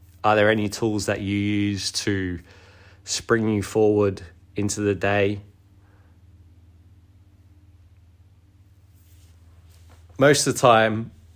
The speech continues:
we want that sort of motivation to do the thing. And it's another thing, another concept that I've followed over the last four or five years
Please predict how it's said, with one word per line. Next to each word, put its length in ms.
we 100
want 260
that 180
sort 200
of 80
motivation 880
to 120
do 220
the 100
thing. 480
And 100
it's 120
another 260
thing, 280
another 260
concept 500
that 160
I've 100
followed 500
over 160
the 140
last 640
four 340
or 60
five 380
years 640